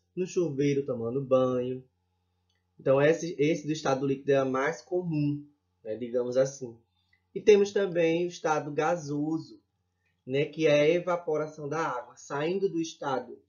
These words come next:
líquido e indo para o estado gasoso,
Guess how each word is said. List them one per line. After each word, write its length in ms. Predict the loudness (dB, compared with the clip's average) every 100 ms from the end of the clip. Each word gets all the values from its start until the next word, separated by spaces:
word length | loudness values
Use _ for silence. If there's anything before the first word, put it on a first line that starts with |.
| _ _ _ -6
líquido 680 | -4 -4 -4 2 4 2 _ _ _ _
e 280 | -6 -2 0
indo 420 | 0 0 -2 -4 _ _ -6
para 160 | -4
o 20 | -4
estado 360 | -2 -4 -2
gasoso, 600 | -4 -4 -4 -6 -6 -14